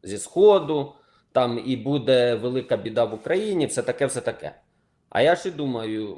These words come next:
ну, а який зі Сходу антихрист? Ну, взагалі, на Сході хто, хто що? Лише Росія, ну, Росія не може. Тобто, це я до ваших слів, як ви кажете, це, е, неможливо. Е, ось.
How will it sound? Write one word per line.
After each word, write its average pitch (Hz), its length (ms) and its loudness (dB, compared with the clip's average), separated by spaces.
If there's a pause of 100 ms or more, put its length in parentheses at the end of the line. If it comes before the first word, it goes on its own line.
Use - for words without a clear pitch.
(100)
ну, 98 360 -8
а 90 80 -4
який 110 320 0
зі 135 140 -2
Сходу 113 420 -4
антихрист? 107 460 -4
Ну, 90 320 -2
взагалі, 113 440 -2
на 110 120 -12
Сході - 380 -10 (100)
хто, - 220 -8 (120)
хто 107 180 -8
що? - 300 -12 (840)
Лише 110 440 2
Росія, 135 640 2
ну, 113 360 -4
Росія 135 380 0
не 156 100 4
може. 120 440 2
Тобто, 113 380 -2 (320)
це 143 180 4
я 139 140 6
до 131 480 -4
ваших 127 340 -6
слів, 151 300 -6
як 117 200 -6
ви 113 80 -4
кажете, 107 460 -6
це, 113 500 -2 (440)
е, 98 500 -4
неможливо. 113 720 -8 (480)
Е, 85 40 -16 (400)
ось. - 340 -8